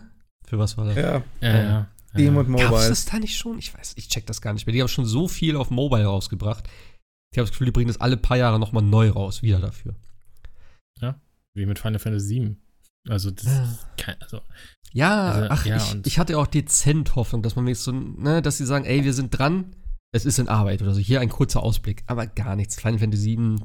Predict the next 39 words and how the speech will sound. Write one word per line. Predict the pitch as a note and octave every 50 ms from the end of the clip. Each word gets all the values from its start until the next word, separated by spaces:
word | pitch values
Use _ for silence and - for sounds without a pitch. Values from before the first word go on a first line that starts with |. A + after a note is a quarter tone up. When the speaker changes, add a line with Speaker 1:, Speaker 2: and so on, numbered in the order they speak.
| - -
Speaker 1:
Episode | - - G#2+ G2+ G#2+ G#2 G2 -
zwei | - - G#2 G#2 G#2+ G#2
oder | G2 G2+ G2
so. | F#2 G2 G2 F#2+ - - - - - - _ _ _ _ _ _ _ _ _ _ _ B2
Nix. | D3 D3 D3+ - - - - - - - - -
Und | D3 F3 E3
ich | C3 -
fand's | D3 C3+ A2+ - - -
Speaker 3:
Oder, | A2 G2
Speaker 1:
sehr | F#2+ G#2+ A#2 A#2 A2+
Speaker 3:
oder | A2+ A2 G#2+
auch | -
kurz | A2 G#2+
Speaker 1:
ernüchternd, | A2 G#2+ G#2+ G#2+ G#2+
Speaker 3:
was | F#2+ F#2
zu | F#2+
Speaker 1:
dass | F#2+ -
Speaker 3:
Final | A#2+ A#2 A2+
Fantasy | - - A#2 A2 G#2+ G#2+
sechzehn | G#2 A#2 C3+ D3 - - A#2 G#2 G2+
was, | G2+ G2 G2 - -
ne? | B2 C3 -
Also | - B2 A2 B2 A#2
einfach | A#2+ B2 C#3+ D3
nur | C3+ B2 A#2+
was, | A#2+ A#2
Speaker 1:
Ja. | F#2+ G2 -
Speaker 3:
kurz | - - B2+ B2 - -
ein | A#2 -
Update | A#2+ - - B2+ A2 - -
zu | - A2+ G#2+
geben | A2 G#2 G2+
zu | - G2+
Final | - - A2 G#2+
Fantasy | G#2+ A2 G#2+ G#2
sechzehn, | G#2+ B2 - - - - G#2+ G#2
aber | G#2 G2+ G#2 G#2+ G#2 - _ _ -
nö. | G#2+ G#2 G2+ - - - - - _ _ _
Speaker 1:
Ja, | A#2 A2 -